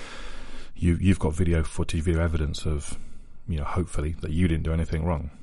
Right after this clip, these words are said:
So, yeah, check that out. Blue Sky C B one W.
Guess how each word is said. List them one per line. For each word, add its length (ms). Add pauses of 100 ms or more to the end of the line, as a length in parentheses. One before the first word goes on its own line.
(140)
So, 280
yeah, 200
check 200
that 100
out. 180 (180)
Blue 140
Sky 300
C 340
B 340
one 440
W. 400